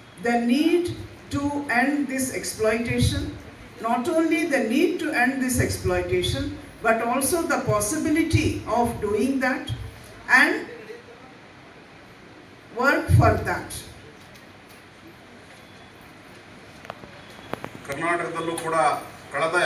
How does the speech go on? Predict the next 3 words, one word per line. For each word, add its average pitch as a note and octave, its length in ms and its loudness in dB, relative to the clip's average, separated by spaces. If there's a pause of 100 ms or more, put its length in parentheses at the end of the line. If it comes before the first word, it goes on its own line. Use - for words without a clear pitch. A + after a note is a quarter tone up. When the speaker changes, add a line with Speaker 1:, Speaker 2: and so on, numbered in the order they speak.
Speaker 2:
ಅವಧಿಯಲ್ಲಿ D3 520 -2 (800)
ಹಲವಾರು F#3 460 6
ಹೋರಾಟಗಳನ್ನ E3+ 680 2